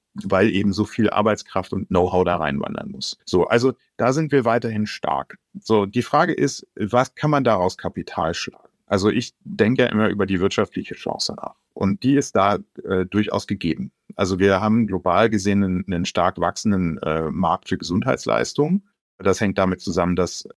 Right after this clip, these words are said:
die entwickelten Gesellschaften altern und die Schwellenländer an Wohlstand gewinnen, dementsprechend auch höhere Gesundheitsleistungen nachfragen. Und da gibt es ein große, ein großes Marktpotenzial. Die zweite Herausforderung ist, wir müssen uns selbst viel mehr versorgen. Also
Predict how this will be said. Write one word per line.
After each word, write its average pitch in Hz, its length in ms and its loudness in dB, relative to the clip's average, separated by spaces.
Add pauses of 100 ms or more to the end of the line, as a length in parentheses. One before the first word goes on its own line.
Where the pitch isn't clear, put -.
die 90 280 0
entwickelten 87 520 0
Gesellschaften 82 580 -2
altern 156 560 2
und - 260 -2
die 82 120 -2
Schwellenländer 92 760 2
an 85 160 -2
Wohlstand 95 400 0
gewinnen, 117 380 2
dementsprechend 95 640 0
auch - 160 -10
höhere 92 260 2
Gesundheitsleistungen 87 800 -2
nachfragen. 104 720 -2 (240)
Und 104 80 2
da 110 120 4
gibt 113 200 0
es 127 120 0
ein 113 80 0
große, 131 720 2
ein 107 100 -2
großes 113 360 -2
Marktpotenzial. 98 880 -2 (200)
Die 101 120 2
zweite 120 300 4
Herausforderung 120 640 2
ist, 113 120 -2
wir 110 80 2
müssen 107 240 2
uns 82 100 -2
selbst 92 320 0
viel 104 180 0
mehr 92 180 0
versorgen. 87 680 -2
Also 85 460 0